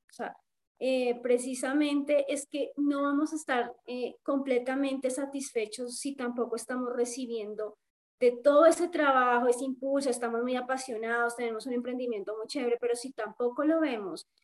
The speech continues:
remunerado de cierta forma económicamente, también vamos a estar, eh, digamos, muy insatisfechos. Entonces, por eso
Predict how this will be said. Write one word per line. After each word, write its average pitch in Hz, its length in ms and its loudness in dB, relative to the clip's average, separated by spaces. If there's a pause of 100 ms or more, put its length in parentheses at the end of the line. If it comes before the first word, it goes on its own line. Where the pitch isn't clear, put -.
(200)
remunerado 254 960 2
de 269 80 4
cierta 240 420 0
forma 247 340 -2
económicamente, 233 1040 -4 (380)
también 302 480 4
vamos 311 320 4
a 330 60 2
estar, 220 520 -2
eh, 240 300 2
digamos, 226 640 -2
muy 294 280 2
insatisfechos. 330 800 -2
Entonces, 247 440 -2 (140)
por 269 240 4
eso 302 540 0